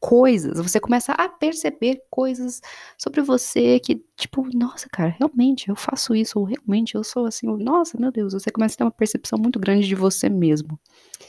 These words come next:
Estou falando muito rápido, cara, não sei, tá bem baixo o meu fone, então não estou conseguindo me ouvir muito. Mas provavelmente tô falando rápido e provavelmente ninguém, não, ninguém vai entender nada.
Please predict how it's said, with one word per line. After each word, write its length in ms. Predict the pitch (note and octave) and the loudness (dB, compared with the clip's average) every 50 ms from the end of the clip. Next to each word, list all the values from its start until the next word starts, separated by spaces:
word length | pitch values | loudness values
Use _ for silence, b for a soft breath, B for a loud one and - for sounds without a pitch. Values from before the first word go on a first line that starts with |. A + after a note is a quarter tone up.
| B B B B B B _ | B B B B B B _
Estou 160 | - A3 G#3+ | -10 -2 0
falando 180 | A3 A3 A3 | 2 2 4
muito 220 | A3+ B3 C4+ - C4 | 2 2 2 4 4
rápido, 280 | A3 G3+ G3 - F3 | 4 4 4 2 -2
cara, 280 | - - - D#3+ D#3 D#3 | 0 0 0 2 4 4
não 120 | D#3+ E3+ | 4 2
sei, 300 | F3 - F#3 F3 E3 D#3+ | 2 2 4 4 4 4
tá 340 | D#3 - E3 E3 D#3 D#3 D#3 | 2 2 2 4 4 4 4
bem 200 | D#3+ D#3+ E3+ F#3+ | 4 2 2 4
baixo 300 | G3 F#3+ E3+ E3+ - - F3+ | 4 4 2 2 0 0 -2
o 20 | |
meu 80 | E3+ E3+ | -2 0
fone, 240 | - E3+ E3+ E3+ | 0 -2 -2 -2
então 180 | E3+ E3 F3 F3 | -2 -2 -2 -2
não 160 | F3 F3 F#3+ | -2 -2 -2
estou 240 | G3+ - - G3+ G3+ | -4 -4 -2 -4 -4
conseguindo 380 | - - G3+ - F#3+ F#3+ F#3 F#3+ | -2 -4 -8 -2 0 0 2 2
me 140 | F#3 F#3+ | 0 0
ouvir 200 | F#3+ F#3 F#3+ G3 | 0 0 -2 -2
muito. 480 | G3 G3 F#3+ F#3+ F#3 E3+ E3 - - - b b b b b b | 0 2 2 2 2 2 0 -4 -12 -16 b b b b b b
Mas 100 | - G3 | -4 -2
provavelmente 500 | - - C4 C4+ C4+ B3+ B3+ B3+ C4+ - | 2 4 6 6 8 8 8 6 4 4
tô 100 | - C4+ | 2 0
falando 260 | - - B3 A#3 A3 G3+ | 2 4 4 4 4 2
rápido 380 | F3+ - F3+ A3 - - A3 A3 | 0 0 -2 -2 -2 -4 -6 -6
e 60 | G#3+ | -4
provavelmente 520 | - A3 G#3 G3+ - G#3 G#3 A3 - - | -2 -4 -4 -4 -2 -4 -4 -4 -2 -4
ninguém, 280 | G#3 G3 G3+ G#3 G#3 - | -4 -2 -2 -2 -2 -2
não, 200 | - G3+ G3+ F#3+ | 0 0 0 0
ninguém 220 | F#3+ G3 F#3+ G#3 | 0 0 0 2
vai 100 | G#3+ G#3+ | 0 0
entender 300 | G#3+ - G3+ G3+ G#3 G#3+ | 0 0 -2 -2 -2 -2
nada. 280 | F3+ - - - G#3 | -4 -4 -6 -8 -14